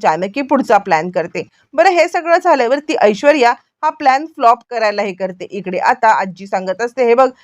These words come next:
गणेशोत्सव आहे आपल्या घरामध्ये, लवकरात लवकर तयार हो, गणपती येणार." मग ऐश्वर्या चिडते. इकडे गणेशोत्सवाची तयारी चालू असताना ऐश्वर्या सांगायला लागते, "काय चाललंय हे सगळं?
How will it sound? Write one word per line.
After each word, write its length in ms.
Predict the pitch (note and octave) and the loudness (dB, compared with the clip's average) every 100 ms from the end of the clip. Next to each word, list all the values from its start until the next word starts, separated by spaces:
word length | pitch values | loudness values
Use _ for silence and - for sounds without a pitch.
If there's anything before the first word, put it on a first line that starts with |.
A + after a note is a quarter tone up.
| _ A3 | _ -2
गणेशोत्सव 680 | B3+ B3 B3+ B3 A#3 A#3+ A#3 | 0 2 0 -4 -2 0 2
आहे 200 | E4 C#4+ | 2 2
आपल्या 320 | C4+ A#3+ A#3+ | 0 0 -6
घरामध्ये, 520 | A#3+ A3+ A#3 D4 C#4 C#4 _ _ | -2 -2 -2 0 0 0 _ _
लवकरात 540 | C#4 D4 C#4+ D4+ D4 D#4+ | 2 2 2 0 0 -2
लवकर 280 | F4+ F4 F4 | -2 0 0
तयार 260 | C#4+ C4 D#4 | 0 0 0
हो, 120 | D#4+ | -2
गणपती 520 | D4 B3+ A3+ A3+ G#3+ | 0 0 0 -4 -2
येणार." 220 | F#3+ F3 - _ _ | -2 -2 -4 _ _
मग 160 | B3+ C4 | -2 2
ऐश्वर्या 420 | G3+ F#3+ G#3+ A3 | 0 0 0 0
चिडते. 420 | A3+ D#4 F4 C4 B3+ | 0 -2 -2 2 0
इकडे 260 | C4 C#4 | 2 0
गणेशोत्सवाची 840 | C4 A3+ A#3 A#3+ G#3+ A#3+ A#3+ B3 C#4+ | 2 2 2 -2 -2 0 0 -2 -4
तयारी 360 | A#3 F#3+ F#3+ G3+ | 0 4 4 2
चालू 320 | G3+ C4 B3+ | 2 0 2
असताना 540 | - G3+ - D4 B3+ B3 - _ - | 0 -2 0 -2 0 0 -4 _ -2
ऐश्वर्या 540 | E3+ G3 B3 A#3+ A3 | 0 2 2 4 2
सांगायला 420 | A#3 G3+ F#3 F#3+ | 2 0 0 -2
लागते, 300 | G3 C4 - C#4 | 0 -2 -4 -2
"काय 240 | C4+ C4+ | 0 0
चाललंय 340 | D#4 E4+ D4+ | 0 -2 2
हे 140 | C#4 C4+ | 2 0
सगळं? 340 | C4+ A3+ A#3+ | 0 2 0